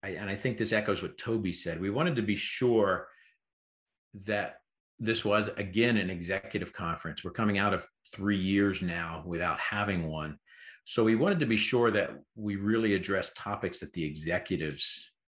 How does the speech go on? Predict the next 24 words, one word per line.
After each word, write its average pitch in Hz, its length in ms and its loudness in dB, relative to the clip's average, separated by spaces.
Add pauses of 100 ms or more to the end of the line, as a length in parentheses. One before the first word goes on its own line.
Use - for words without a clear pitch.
(120)
find 87 480 -2
interesting, 82 760 -6
compelling. 78 720 -6 (480)
And 95 540 4
we 107 100 2
decided 135 440 4
to 101 60 -4
put 147 200 2
together 92 420 2
a 85 40 0
survey 95 560 0
that 85 260 -6
we 85 140 -6
sent - 460 -2
to 90 140 -4
executives 85 680 0
of, 85 180 -6
of 80 260 -10
various 92 500 0
E 85 120 -4
C - 240 -2
I 85 80 0
A 82 340 -2
companies. 73 720 -4